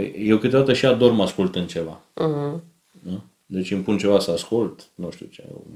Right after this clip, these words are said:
Speaker 1: podcast, o predică, nu prea ascult muzica sau o lecție sau ce știu eu din astea, povești. Mie îmi place, mie îmi place să aud ceva, dacă se poate, interesant discutându-se. Dar am încercat să o fac acum când mă pun la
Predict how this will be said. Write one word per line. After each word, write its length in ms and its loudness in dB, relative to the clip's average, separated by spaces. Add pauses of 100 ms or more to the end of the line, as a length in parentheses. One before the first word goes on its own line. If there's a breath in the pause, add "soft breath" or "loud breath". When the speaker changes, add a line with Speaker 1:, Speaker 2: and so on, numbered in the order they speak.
Speaker 1:
podcast, 760 -4
o 60 -10
predică, 600 -8
nu 80 -4
prea 160 -6
ascult 280 -8
muzica 400 -12
sau 240 -18 (920 soft breath)
o 120 -8
lecție 540 0
sau 320 -14
ce 160 -8
știu 200 -10
eu 60 -8
din 180 -8
astea, 360 -12 (180)
povești. 440 2
Mie 80 -2
îmi 80 -2
place, 280 -4 (100)
mie 220 -6
îmi 80 -2
place 240 0
să 140 -6
aud 220 -2
ceva, 520 -6 (800 soft breath)
dacă 240 -6
se 140 0
poate, 240 0
interesant 480 0
discutându-se. 760 -8 (1120 soft breath)
Dar 420 0
am 80 6
încercat 340 2
să 100 0
o 240 6
fac 240 2
acum 300 0
când 160 0
mă 60 4
pun 200 0
la 460 2